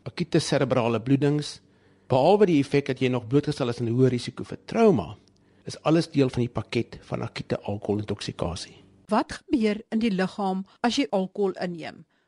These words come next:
Speaker 2: Wat is hierdie onmiddellike akute effekte?
Speaker 1: Marie, in, uh, wetenskaplike terme kyk ons altyd na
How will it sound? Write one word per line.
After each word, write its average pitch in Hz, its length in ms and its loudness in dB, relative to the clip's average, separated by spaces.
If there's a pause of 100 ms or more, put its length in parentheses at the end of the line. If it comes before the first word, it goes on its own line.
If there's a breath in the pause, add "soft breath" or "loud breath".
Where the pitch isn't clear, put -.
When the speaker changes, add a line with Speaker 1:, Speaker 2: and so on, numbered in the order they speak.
Speaker 2:
Wat 208 340 0
is 392 140 2
hierdie 226 300 -2
onmiddellike 196 760 0
akute - 580 -4
effekte? - 600 -12 (560)
Speaker 1:
Marie, 151 340 4
in, 156 340 4
uh, 131 280 6 (120)
wetenskaplike 175 760 0
terme 143 380 4 (120)
kyk 131 240 -4
ons 143 120 -6
altyd 139 320 -2
na 123 280 -2